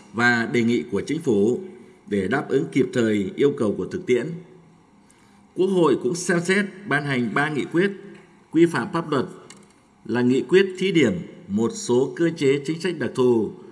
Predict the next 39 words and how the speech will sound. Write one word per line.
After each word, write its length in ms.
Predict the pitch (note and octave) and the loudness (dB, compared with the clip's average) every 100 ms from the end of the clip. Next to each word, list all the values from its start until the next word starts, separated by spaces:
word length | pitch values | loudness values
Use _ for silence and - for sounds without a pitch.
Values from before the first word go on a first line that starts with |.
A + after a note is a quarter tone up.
| - - | -20 -6
phát 160 | F3+ F#3 | -2 -2
triển 380 | - A#2+ G2 A#2 | 0 0 0 -2
thành 260 | B2 G#2+ G2 | -2 -4 -4
phố 140 | D#3 | -2
Hồ 80 | D#3+ A2 | -2 0
Chí 120 | D#3+ | 0
Minh, 280 | E3 D#3 C#3 - - - - - _ _ | 0 0 -4 -8 -16 -20 -20 -20 _ _
nghị 220 | A2+ C3 | 0 2
quyết 260 | A#2+ F3 G3 F#3+ | 4 6 4 4
về 120 | B2 | 2
việc 260 | A2+ A#2 A#2 | 2 2 2
lấy 200 | A#2 C#3 C3 | 2 2 0
phiếu 220 | B2+ C3+ - | 0 0 2
tín 140 | F3 | 2
nhiệm, 220 | F3 C3 - - - - - | 2 0 -4 -14 -20 -20 -20
bỏ 320 | - G2 G2 F2+ | -8 -4 -4 -4
phiếu 300 | A2+ B2+ D3+ - - | 2 2 2 -6 -2
tín 160 | E3+ | 0
nhiệm 220 | G3 D#3+ A#2 G#2 - - _ _ | 2 0 -4 -8 -18 -20 _ _
đối 260 | A2+ B2 C#3 | 2 4 6
với 120 | C3+ | 2
những 200 | C#3 D#3 | 0 4
người 340 | C#3+ B2+ G#2+ E2+ - - - | 8 8 6 0 -12 -18 -6
giữ 180 | G#2+ - | -4 -2
chức 180 | - G3+ | 2 2
vụ 340 | C#3+ B2+ G2 - - - - _ | 6 4 4 -2 -16 -20 -20 _
do 300 | F#2 B2+ C3+ C#3 | -6 -4 -4 0
Quốc 120 | G3+ | 0
hội, 340 | F3+ D3+ A#2 - - - - | 2 0 0 -4 -12 -20 -20
Hội 180 | - C3 | -4 0
đồng 200 | C3 A#2+ | 2 2
Nhân 180 | B2+ C#3+ | 2 2
dân 240 | C#3+ C#3+ | 0 0
bầu 500 | C#3 B2+ A2 F2+ - - | 2 4 4 2 -8 -14
hoặc 140 | G#2+ G2+ - | -8 -8 0
phê 100 | D3 | 0
chuẩn, 180 | C#3+ G2 E2+ - - - - - _ _ _ - | 2 -2 -4 -10 -20 -20 -20 -20 _ _ _ -2
nghị 240 | A2+ C3+ | 2 2
quyết 280 | - F#3+ | 8 8